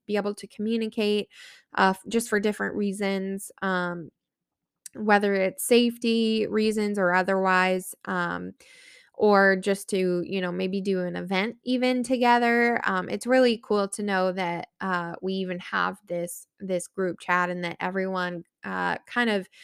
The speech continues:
you know, it is, it is at least on a first name basis, um, if not more. So it's, it's really cool. Um, but anyways, I had found out, um, like I said, about five months in of living here that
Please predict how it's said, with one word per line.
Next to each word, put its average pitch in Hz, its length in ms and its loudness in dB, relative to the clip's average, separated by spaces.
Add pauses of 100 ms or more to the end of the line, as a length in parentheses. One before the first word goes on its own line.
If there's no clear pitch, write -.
(260)
you 214 80 -2
know, 208 160 0
it 202 120 2
is, 208 200 2
it 208 160 -2 (120)
is 208 160 -4
at 185 200 -6
least 233 360 0
on 190 160 -4
a 185 60 -6
first 185 320 -4
name 170 240 -6
basis, 170 720 -4 (120)
um, 175 220 -4
if - 220 -4
not 165 260 -6
more. 170 320 -6
So 170 300 -6
it's, - 320 -8
it's 262 220 -2
really 302 240 2
cool. 180 560 0
Um, 185 240 -8
but 208 180 -2
anyways, 190 560 -4 (540)
I 202 140 4
had 202 180 0
found 226 240 4
out, 185 400 2 (160)
um, 185 500 -2 (640)
like 226 220 2
I 240 40 2
said, 214 220 2
about 202 320 2
five 269 800 0
months 220 440 -2
in 180 240 -4
of 190 260 -6
living 185 340 -2
here 180 440 -6
that - 320 -2